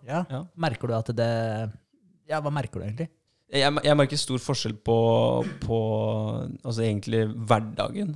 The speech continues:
Speaker 2: At det, det, det er et eller annet som blir roligere, da, når jeg, når jeg, jeg føler alltid på meg når jeg trenger å ta de minuttene.
Speaker 1: Mm.
Speaker 2: Så er det mye lettere, eh, synes jeg, da, å, å få det til når jeg er alene, da,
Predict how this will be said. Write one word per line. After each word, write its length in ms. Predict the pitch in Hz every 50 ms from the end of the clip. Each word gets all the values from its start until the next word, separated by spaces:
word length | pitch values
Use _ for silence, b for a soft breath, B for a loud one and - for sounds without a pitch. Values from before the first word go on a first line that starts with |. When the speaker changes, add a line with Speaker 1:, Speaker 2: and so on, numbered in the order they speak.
| 147
Speaker 2:
At 180 | 135 - 123 -
det, 140 | 127 120 113
det, 160 | 113 113 113 110 107 110 107 107 113 123 123
det 180 | 117 117 113
er 140 | 113 110 110
et 80 | 107 -
eller 80 | 117 113
annet 80 | 104 107
som 180 | 110 110 110 107 104 104 107 110 - _ _ _ _ _ _ _ _ _ _ - - - 123
blir 280 | 123 139 143 156 165
roligere, 320 | 170 151 123 117 117 131 147
da, 60 | 160
når 220 | 160 147 139 139 135
jeg, 200 | 131 131 131 - 127
når 160 | 127 127 131
jeg, 100 | 143 - - - 139
jeg 160 | 127 127 -
føler 420 | - 160 131 113 110 113 127 123 - - -
alltid 220 | 117 110 - 127 -
på 220 | - - 110 104 101
meg 140 | 104 113 113
når 220 | 110 107 110 117 110
jeg 140 | 110 - -
trenger 460 | - 117 107 110 110 107 107 110 - -
å 80 | -
ta 300 | 101 - - - 113 104 107
de 140 | 104 104 101 98
minuttene. 420 | 101 101 104 101 - - - 135 147 - _ _ _
Speaker 1:
Mm. 220 | - - 131 123 107
Speaker 2:
Så 160 | - - 139
er 60 | 151 180
det 60 | 185
mye 80 | 180 185
lettere, 380 | 190 - - - - 117 120 131 143 143 B B B B B B B B B B -
eh, 340 | 123 120 123 123 123 123 120 120
synes 240 | - - 135 120 -
jeg, 220 | 117 120 127 135 147
da, 60 | 131
å, 220 | - - - 123 123 123 123 120 120 120 120 120 120 117 117 - - - - - - _ _ -
å 140 | - 127 -
få 240 | - - 117 113 107
det 60 | 107 110 -
til 160 | 113 110 110 107
når 240 | 107 107 107 107
jeg 160 | 107 107 104 104
er 80 | 107
alene, 320 | 110 107 110 107 110 113 127
da, 80 | 147